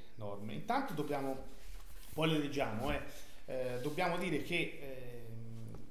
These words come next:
il, gli articoli seicentododici bis e seicentododici ter sono collocati sistematicamente nel codice penale,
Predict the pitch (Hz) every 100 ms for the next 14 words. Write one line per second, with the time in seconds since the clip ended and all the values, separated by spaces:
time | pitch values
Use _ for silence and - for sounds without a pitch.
0 | - 135 127 127 123 135 139 139 190 170
1 | 135 139 156 151 156 151 160 160 139 135
2 | - 135 156 135 139 131 117 156 156 131
3 | 131 135 127 131 135 143 151 113 117 113
4 | - - - - - - 139 123 139 135
5 | 147 165 151 120 113 113 139 175 190 151
6 | 117 123